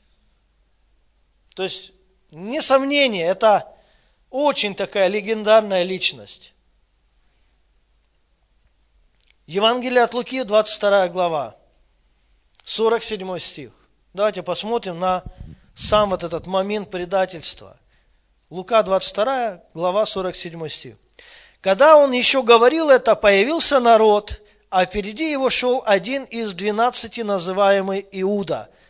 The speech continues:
И он подошел к Иисусу, чтобы поцеловать его, ибо он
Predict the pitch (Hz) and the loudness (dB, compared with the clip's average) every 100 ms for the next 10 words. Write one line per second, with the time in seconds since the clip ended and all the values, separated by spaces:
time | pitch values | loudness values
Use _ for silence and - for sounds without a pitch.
0 | _ _ - 220 294 269 254 240 269 269 | _ _ -4 0 0 2 2 2 0 -4
1 | 247 214 269 269 240 - 226 220 202 190 | -4 -6 -6 -6 -4 -2 -2 -2 -2 -2
2 | 196 175 170 165 151 156 135 110 113 _ | 0 0 2 0 -2 -6 -12 -14 -18 _
3 | _ - 190 196 247 277 277 | _ -6 0 2 4 4 2